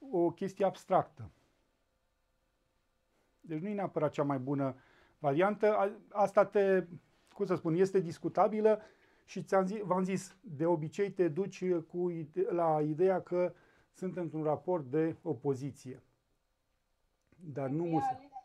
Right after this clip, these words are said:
Speaker 2: calendar ortodox, nu?
Speaker 1: Dacă spuneam calendar ortodox de perete și abstract, atunci ar fi fost o, un raport de opoziție, da?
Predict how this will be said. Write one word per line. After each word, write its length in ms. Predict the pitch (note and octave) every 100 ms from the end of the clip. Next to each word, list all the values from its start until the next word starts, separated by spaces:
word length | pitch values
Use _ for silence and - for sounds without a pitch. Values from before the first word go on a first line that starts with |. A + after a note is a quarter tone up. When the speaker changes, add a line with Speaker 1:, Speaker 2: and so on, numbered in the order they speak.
| -
Speaker 2:
calendar 540 | G5 - B3+ C4 C#4 _ _
ortodox, 680 | C4 - B3+ B3+ D4+ - - _ _
nu? 140 | C4 - A#3+ - - - - _ - _ _ _ -
Speaker 1:
Dacă 260 | D#3 D#3+ E3+
spuneam 360 | E3+ E3+ A3+ A#3
calendar 500 | G#3 G3 F#3+ G3+ B3
ortodox 480 | A3 G#3 F#3 G#3
de 120 | E3 F#3
perete 560 | F3+ F3+ E3 B2+ A#2 - _ _ _ _
și 220 | - -
abstract, 600 | F#3+ F#3 - C#3+ D#3+ -
atunci 360 | F#3+ F3+ G#3+ A3
ar 100 | G3
fi 120 | F3+
fost 380 | - G3 A3 G3+
o, 320 | F#3 F#3 F#3+ - _
un 120 | F3
raport 420 | F3 D#3+ F#3 F3
de 240 | D3 F3+ F#3 _ _ _ _
opoziție, 800 | F#3 - F3 D3+ E3+ - A#2 A2+
da? 280 | C3+ E3